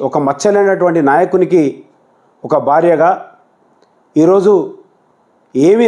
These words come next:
ఆశించకుండా కాంగ్రెస్ పార్టీ కోసం సేవ చేస్తూ, ప్రజల కోసం సేవ చేస్తూ, తెలంగాణలో అధికారంలోకి రావడానికి ఆమె శక్తివంచన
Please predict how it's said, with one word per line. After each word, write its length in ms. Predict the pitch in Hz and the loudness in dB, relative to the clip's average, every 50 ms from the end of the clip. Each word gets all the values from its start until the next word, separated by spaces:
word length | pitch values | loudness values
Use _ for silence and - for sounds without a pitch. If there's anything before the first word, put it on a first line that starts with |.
| 196 175 | 2 0
ఆశించకుండా 640 | 185 160 196 202 165 196 - 170 190 180 180 190 196 190 190 - - - _ _ _ _ _ _ _ _ _ _ _ _ _ _ _ _ _ - | 0 0 -2 -2 -2 -2 0 0 0 2 2 2 0 -2 -4 -8 -14 -20 _ _ _ _ _ _ _ _ _ _ _ _ _ _ _ _ _ -4
కాంగ్రెస్ 380 | 151 185 208 202 208 202 202 - - 180 | -2 0 0 0 0 0 -2 -4 -4 -2
పార్టీ 260 | 180 190 185 214 190 185 | -2 -2 -2 -4 -2 -2
కోసం 260 | 202 185 - 180 185 170 - | -2 -2 -2 -4 -6 -4 0
సేవ 160 | 165 175 180 180 185 180 | 0 0 2 2 2 2
చేస్తూ, 280 | 185 175 180 - 202 196 208 202 - - _ _ _ _ _ _ _ _ - | 0 0 0 0 0 0 0 -2 -4 -12 _ _ _ _ _ _ _ _ -6
ప్రజల 260 | 147 156 190 208 226 - 202 | -2 0 0 0 0 0 -2
కోసం 240 | 202 - 196 196 180 139 | -2 -2 -2 -2 -4 -2
సేవ 160 | 160 175 185 196 185 175 | 0 0 2 2 2 2
చేస్తూ, 280 | 190 180 190 - 196 208 202 214 - - _ _ _ _ _ _ _ _ _ _ _ _ _ _ _ - | 0 0 0 -2 -2 -2 -2 -4 -10 -18 _ _ _ _ _ _ _ _ _ _ _ _ _ _ _ -4
తెలంగాణలో 680 | 147 165 185 214 220 214 208 208 208 208 208 202 208 202 175 160 - - - _ _ _ _ _ _ _ _ - 120 | -2 -2 0 0 0 0 0 2 0 0 0 0 0 0 0 -2 -4 -8 -14 _ _ _ _ _ _ _ _ -6 -2
అధికారంలోకి 640 | 143 170 190 180 226 220 233 233 226 226 220 190 196 190 | -2 0 0 0 0 0 0 0 0 0 0 0 0 0
రావడానికి 560 | 180 185 196 185 190 190 190 185 185 180 147 120 - - - - _ _ _ _ _ _ _ _ _ _ _ _ _ - 117 135 | 2 2 2 2 0 0 0 0 0 0 -2 -2 -2 -6 -14 -20 _ _ _ _ _ _ _ _ _ _ _ _ _ -4 -2 0
ఆమె 140 | 170 202 196 - - | 2 0 0 0 -2
శక్తివంచన 480 | 165 - - 220 214 208 208 214 214 | -6 -4 -2 -2 -2 0 0 0 0